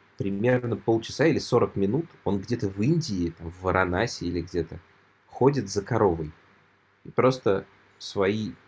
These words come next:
впечатления и наблюдения за коровой фиксирует на диктофон. Ну, вместе со всеми там интершумами. А, ходил он за коровой целый день, там, не знаю, с восьми утра до шести вечера. И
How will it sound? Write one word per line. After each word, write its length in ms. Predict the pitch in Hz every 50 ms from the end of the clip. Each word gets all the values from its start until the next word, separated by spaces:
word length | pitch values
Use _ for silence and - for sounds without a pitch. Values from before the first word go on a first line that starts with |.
| _ _ - - _ _
впечатления 640 | _ 101 95 - - - - 113 117 113 107 98 95
и 60 | 95
наблюдения 600 | 95 90 92 98 98 98 107 101 101 98 90 87
за 140 | 85 87 85
коровой 640 | - 101 98 110 135 165 170 165 131 92 90 85 - - _ - -
фиксирует 500 | - 80 - - - 120 110 113 101 -
на 80 | 101 92
диктофон. 600 | 92 92 - - 98 - - - 80 - - - _ _ -
Ну, 260 | - 202 156 120 104 - 71 87 90
вместе 200 | 107 120 113 -
со 140 | - - 98
всеми 300 | 98 - 113 110 104 98
там 200 | 95 90 87 90
интершумами. 600 | 95 95 - - - - 107 98 87 71 57 - - _ _ _ _ _ _ _ _ _ _ _ _ - 90
А, 800 | 87 87 87 90 90 90 90 87 90 87 87 90 87 90 87 - - _ _ -
ходил 320 | - 101 101 113 156 185
он 120 | 151 127
за 80 | 117 113
коровой 300 | - - - 160 151 -
целый 320 | - - 113 127 135 131
день, 340 | 120 104 95 87 85 85 80
там, 120 | - - - - - -
не 60 | 80
знаю, 220 | - _ - - -
с 300 | - - - - - -
восьми 320 | 92 92 - - 113 110
утра 440 | 107 98 95 - 95 107 139 160 143
до 520 | - 90 87 95 104 107 107 107 110 104
шести 400 | - - - - - - - 107
вечера. 360 | 98 92 85 82 - - - - - _ _ _ _ _ _ _ _ _ _ _ _ _ _ _ _ _ _ _ _ _ _ _ _ _ _ _ _
И 600 | 98 95 95 95 95 95 95 98 98 98 95 -